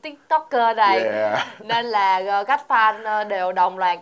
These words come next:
Speaker 1: ờ, kêu gọi anh là chuyển nghề đổi sang TikToker đi.
Speaker 2: <laughs> Rất là tấu hài luôn mọi người.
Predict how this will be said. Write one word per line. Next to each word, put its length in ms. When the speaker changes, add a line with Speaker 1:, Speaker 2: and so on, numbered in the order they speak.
Speaker 1:
ờ, 320
kêu 180
gọi 220
anh 180
là 200
chuyển 340
nghề 240
đổi 300
sang 160
TikToker 580
đi. 80
Speaker 2:
<laughs> 440
Rất 140
là 100
tấu 160
hài 240
luôn 180
mọi 180
người. 280